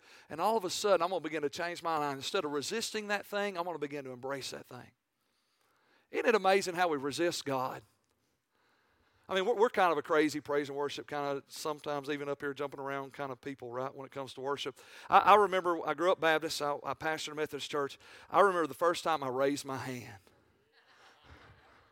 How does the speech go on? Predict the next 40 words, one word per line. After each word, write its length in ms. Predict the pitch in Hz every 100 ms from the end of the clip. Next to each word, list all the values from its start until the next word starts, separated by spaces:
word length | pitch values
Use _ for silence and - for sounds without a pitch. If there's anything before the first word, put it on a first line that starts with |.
| _ _ _ - - _ -
Oh 200 | 156 196
my 220 | 147 117 107
gosh. 800 | 135 156 202 101 - - - - _ _ _ _ _ _ _ _ _ _ _ _ -
I 60 |
mean, 100 | 185
my 120 | 175 180
heart 220 | 190 185
was 120 | 175
pounding. 420 | - 175 180 185 165 - - - _ _ _ _ - _ -
You 100 | 185
know, 140 | 180
you, 160 | 160 185
you 140 | 185 196
thought 240 | 196 180
I 80 | 160
was 140 | 160
about 200 | 147 170 156
to 60 |
jump 200 | 135 165
up 120 | 175
on 140 | 175 170
the 80 | -
stage 320 | 180 170 160
and 80 | 160
do 80 |
something 180 | 160 180
crazy. 200 | 190 165
I'm 100 | 156
just 160 | 160 -
like, 140 | 123 - _ _ _ _ _ _ _ _ -
"Oh," 480 | - - - - - - - - - -
you 80 |
know, 120 | 403 370
I 100 | 392
mean, 100 | 320
it 60 |
was 100 | 277
just 200 | 277 254
so 280 | - 349 453 -
good. 400 | - - 381